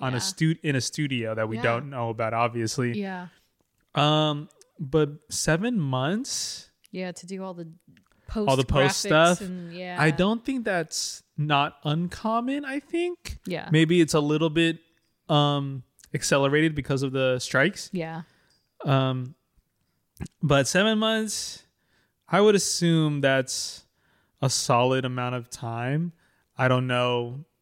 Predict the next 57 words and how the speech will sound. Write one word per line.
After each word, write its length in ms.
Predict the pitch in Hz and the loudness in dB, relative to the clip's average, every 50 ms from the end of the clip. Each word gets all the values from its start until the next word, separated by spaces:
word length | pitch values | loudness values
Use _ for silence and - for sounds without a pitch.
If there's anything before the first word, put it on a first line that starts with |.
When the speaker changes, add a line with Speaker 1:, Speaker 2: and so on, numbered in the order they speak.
| _ _ - | _ _ -16
Speaker 1:
how 200 | - - 131 123 | -6 -2 -2 -2
much 240 | 123 120 117 - - | 0 -2 -4 -6 -6
time 180 | - 127 123 123 | -6 -6 -4 -2
that 80 | 117 | -2
would 100 | 117 120 | -4 -4
also 240 | 139 123 117 113 - - - 131 - - 127 117 | -6 -8 -10 -14 -16 -18 -20 -20 -8 -6 -6 -4
be 160 | 117 120 117 | -4 -6 -6
for 280 | 110 - - 120 117 113 | -6 -4 -4 -4 -2 -4
V 180 | 110 123 120 117 | -2 0 0 0
F 160 | 113 - - | 0 2 2
X, 260 | 123 139 - - - | 2 2 2 -2 -2
'cause 140 | - - 120 | 2 2 2
V 160 | 113 - 120 117 | 4 4 2 2
F 120 | - - | 2 2
X 400 | 127 120 120 - - - - - - _ _ _ - _ _ _ _ _ _ | 0 -2 -2 -2 -4 -4 -4 -4 -8 _ _ _ -20 _ _ _ _ _ _
should 600 | - - - - - - - - 139 139 131 120 | -6 -2 -2 0 0 0 2 4 4 4 4 2
be 120 | - 123 113 | 0 -2 0
getting 600 | 117 117 113 110 113 110 107 107 107 113 120 - _ _ _ | 0 0 0 0 0 -4 -6 -8 -10 -12 -14 -18 _ _ _
Speaker 2:
Yeah. 260 | 185 180 156 143 127 | -8 -8 -4 0 2
Speaker 1:
a 40 | 127 | 2
lot 420 | 127 120 120 120 120 117 110 107 107 | 2 2 2 2 2 0 0 -2 -6
of 100 | 107 - | -10 -8
time. 300 | - 120 113 120 127 139 - - _ _ _ | -8 -10 -10 -10 -12 -18 -20 -20 _ _ _
Speaker 2:
They 140 | 233 311 349 | 0 2 2
were 120 | 302 226 | 2 -2
probably, 600 | - - 247 226 208 202 196 185 185 190 180 180 | -2 -2 -2 -2 -2 -2 -4 -4 -6 -6 -4 -4
like, 460 | 180 175 165 165 160 147 - - - _ _ _ _ - | -4 -4 -4 -6 -6 -10 -12 -20 -20 _ _ _ _ -2
the 100 | 185 196 | 2 4
moment 440 | 196 196 208 220 226 226 214 185 - | 4 6 6 4 4 2 0 -2 -4
they 200 | 185 175 175 175 | -4 -4 -4 -4
film 520 | 160 - - - - 247 254 247 233 220 | -8 -12 -16 -2 2 2 2 4 2 0
something, 560 | 208 - - 202 180 175 - - 170 165 165 | 0 -2 -2 -2 -2 -4 -4 -6 -8 -10 -8
like, 220 | 165 165 165 - - - | -10 -10 -12 -12 -2 2
immediately 800 | 202 196 190 196 196 196 190 185 185 170 - - 185 175 165 160 | 4 6 6 6 4 4 2 0 -2 -4 -4 -4 -4 -4 0 2
Speaker 1:
Yeah, 240 | 151 165 170 139 120 | 4 4 6 4 2
that's 180 | 139 160 156 202 | 0 0 2 4
usually 220 | 208 190 185 175 | 6 8 8 8
how 100 | 156 139 | 8 8
it 120 | 131 131 127 | 8 6 6
Speaker 2:
loaded 100 | 123 117 | 4 2
Speaker 1:
goes. 200 | 117 - - - | 2 0 -2 -2
Speaker 2:
it. 40 | |
Yeah, 300 | 190 208 196 190 180 180 | 0 0 2 2 2 0
yeah, 280 | 175 175 180 180 180 175 | -2 -4 -4 -6 -4 0
Speaker 1:
That's 140 | 165 156 151 | 0 2 4
Speaker 2:
yeah. 60 | 180 | 4
Speaker 1:
usually 200 | 180 151 147 135 | 4 6 6 6
how 140 | 127 127 123 | 6 4 4
it 60 | 123 | 4
goes. 180 | 127 131 123 123 | 2 0 0 0
As 80 | 120 - | -2 -2
soo-, 100 | - - 226 | -4 -2 -2
as 100 | 165 - | 0 2
soon 180 | 160 160 160 | 4 4 4
as 60 | 151 143 | 4 4
a 60 | 143 | 4
day, 440 | 131 135 135 135 143 147 143 147 | 4 4 4 4 4 4 2 0